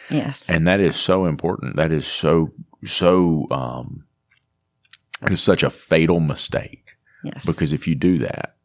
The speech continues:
Speaker 2: right, not only have you lost sight of your client, you've lost sight of your employees, you've lost sight of all the other factors.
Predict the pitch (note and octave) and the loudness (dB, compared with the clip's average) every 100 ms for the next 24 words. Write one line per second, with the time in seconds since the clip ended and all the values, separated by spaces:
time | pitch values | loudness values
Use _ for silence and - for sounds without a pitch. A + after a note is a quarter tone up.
0 | _ _ _ _ - D#2 F#2+ F2 F#2+ F#2+ | _ _ _ _ -2 0 2 2 4 2
1 | E2+ D#2+ D#2+ D#2+ D#2 - E2 D2+ C#2 B1 | 2 2 4 4 2 0 2 2 -2 -6
2 | - F2 D#2 - B1+ D2+ D2+ - C#2 C#2 | -2 0 0 -4 -2 2 2 2 0 0
3 | C2+ B1+ B1+ E2+ D2+ C2 C#2+ - C2+ - | -2 -6 -6 -4 -2 -4 -4 0 0 0
4 | - C2+ B1+ B1 C#2+ E2 D#2 D#2 C#2+ - | -2 -2 0 2 2 4 2 2 0 2
5 | E2+ G2+ D2+ C2+ | 2 0 -2 -4